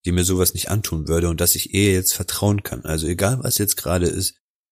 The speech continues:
ich kann ihr jetzt alles sagen. Und schon nur dieses Umarmen. Ich hab sie im Arm gehalten und konnte ihr mein, meine Angst und meine Probleme schildern, was ich ja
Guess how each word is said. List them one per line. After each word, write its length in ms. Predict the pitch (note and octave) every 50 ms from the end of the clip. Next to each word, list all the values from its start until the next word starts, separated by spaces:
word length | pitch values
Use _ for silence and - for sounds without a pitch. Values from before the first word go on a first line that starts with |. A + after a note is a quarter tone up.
| _ _ -
ich 240 | - - - _ -
kann 220 | - G2 G2+ G#2+
ihr 160 | - F#2 E2 E2
jetzt 220 | D#2+ - - -
alles 380 | F#2+ F#2+ G#2+ A2+ G#2+ - - -
sagen. 440 | - C2+ D2+ D#2 D#2+ D2+ D2+ C2 - - _ _ _ _ _ -
Und 60 | F#2
schon 220 | - - F#2+ F#2+ G#2
nur 160 | A#2 A#2+ A#2
dieses 400 | A2 G#2 G2 G2+ G2 F#2+ - - _ _ _ _ _ _ _ _ _ _ _ _ _ _ _ -
Umarmen. 500 | F2+ F2+ - - E2 G2+ A#2 A#2 G2 D#2
Ich 140 | D#2+ - -
hab 100 | F2 -
sie 100 | - F2
im 180 | E2+ E2+ D2 -
Arm 280 | D#2+ F#2 A2 C3+ C3
gehalten 540 | A#2+ A2 G#2 G#2 G#2 G#2 - G#2 G2+ G2+ -
und 180 | - G2+ G2 -
konnte 260 | - G2+ G2 F#2 F#2+
ihr 60 | F#2+
mein, 340 | F2+ F2+ F2+ F#2 F#2 F#2 E2
meine 260 | E2 F2 F2 F2 -
Angst 340 | - - A2 C3 B2+ - -
und 60 | G2+ F2+
meine 200 | F2 F2+ F2 F2+
Probleme 520 | - - F#2+ F2 E2+ G2 G2 G#2 G#2 G2
schildern, 540 | F#2+ - - - G2+ A2 G#2+ F#2+ F2 D#2+ D2
was 140 | E2+ E2+ -
ich 120 | F#2+ -
ja 140 | E2 D#2